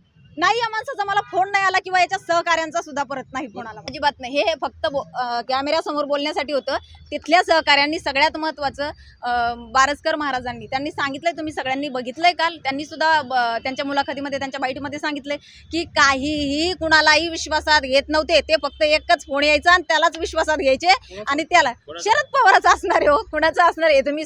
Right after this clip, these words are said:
Speaker 1: प्रामुख्याने बोलते, शरद पवाराचाच फोन त्या माणसाला चालू आहे. अख्खे म-, आंदोलनं जे काय उभारले गेलेत ना, आंदोलनाचा खर्च जो काय आहे ना, तो शरद पवारांनीच केलेला आहे.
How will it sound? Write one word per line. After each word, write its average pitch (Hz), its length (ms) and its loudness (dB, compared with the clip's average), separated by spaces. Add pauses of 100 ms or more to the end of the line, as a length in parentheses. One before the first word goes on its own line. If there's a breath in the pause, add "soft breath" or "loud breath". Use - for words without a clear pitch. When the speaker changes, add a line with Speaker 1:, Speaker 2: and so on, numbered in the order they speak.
(120)
Speaker 1:
प्रामुख्याने 285 440 2
बोलते, 254 340 0 (320 loud breath)
शरद 359 320 8 (100)
पवाराचाच 381 520 8
फोन 392 240 6
त्या 349 100 8
माणसाला 330 360 2
चालू 277 180 2
आहे. - 400 4
अख्खे 370 340 6
म-, 254 180 -4 (420 loud breath)
आंदोलनं 453 460 8
जे 427 80 2
काय 415 160 6
उभारले 370 400 6
गेलेत 330 340 6
ना, 320 140 2
आंदोलनाचा 392 600 4
खर्च 427 100 4 (120)
जो 427 100 2
काय 381 180 8
आहे 370 120 8
ना, 339 80 2
तो 339 120 0
शरद 269 240 4
पवारांनीच 392 540 6
केलेला 349 320 4
आहे. 302 100 6